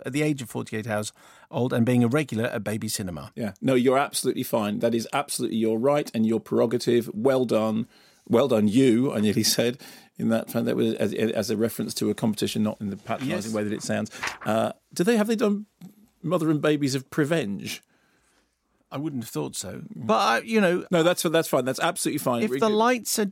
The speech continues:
Speaker 1: down.
Speaker 2: Yeah, no, it's fine. Not a problem. Not a problem. It, it, absolutely decree that that is not a problem.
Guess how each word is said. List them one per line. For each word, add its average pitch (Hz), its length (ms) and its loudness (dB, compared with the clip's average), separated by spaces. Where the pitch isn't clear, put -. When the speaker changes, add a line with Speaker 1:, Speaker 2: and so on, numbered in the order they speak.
Speaker 1:
down. 143 380 0
Speaker 2:
Yeah, 254 100 6
no, 226 120 6
it's 165 120 2
fine. 190 240 4
Not 180 120 4
a 180 40 -2
problem. 127 340 0
Not 170 260 4
a - 20 2
problem. 143 500 0
It, 120 220 -2
it, 123 340 0
absolutely 127 720 0
decree 123 440 2
that 117 180 -4
that 131 240 0
is 131 220 0
not 123 300 2
a 120 40 2
problem. 110 420 -4